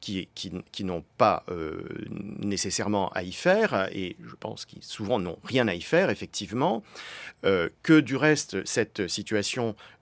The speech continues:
euh, de, d'emprisonnement va très souvent les déstabiliser, c'est-à-dire que c'était des gens qui, euh, qui avaient un travail, euh, euh, qui avaient, euh, une, une, une, qui ont une famille, et donc tout ça va, va, va entraîner, euh,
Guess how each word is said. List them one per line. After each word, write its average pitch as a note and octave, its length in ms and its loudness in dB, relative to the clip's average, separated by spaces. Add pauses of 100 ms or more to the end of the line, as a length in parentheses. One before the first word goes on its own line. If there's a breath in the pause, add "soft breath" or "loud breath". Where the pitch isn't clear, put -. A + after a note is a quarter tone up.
euh, E2+ 180 0
de, E2+ 180 -6
d'emprisonnement A#2+ 800 0 (160 loud breath)
va F#2+ 160 -4
très - 160 -6
souvent C#3+ 220 0
les A2+ 100 2
déstabiliser, B2+ 600 2
c'est-à-dire A#2+ 320 -2
que - 40 -12
c'était G2+ 200 -6
des G2+ 100 -2
gens A2+ 160 -2
qui, F#2+ 400 -4
euh, E2 240 0 (220 loud breath)
qui G2+ 100 -6
avaient F#2 100 -4
un F2 80 -6
travail, D#3+ 560 2 (340 loud breath)
euh, F2+ 320 0 (200)
euh, F2 260 -4
qui A#2 100 -2
avaient, G2 380 2
euh, E2+ 180 -2
une, F#2 380 -4
une, F#2+ 240 -8
une, G#2+ 140 -8
qui - 160 -10
ont F#2 80 -6
une F2 80 -12
famille, D3 500 2 (340 loud breath)
et G#2+ 80 -2
donc A#2 220 -4
tout A#2+ 100 -10
ça C3 160 2
va, G2 260 2
va, F2+ 300 -2
va F#2 120 -6
entraîner, G#2+ 580 -2
euh, E2 200 -2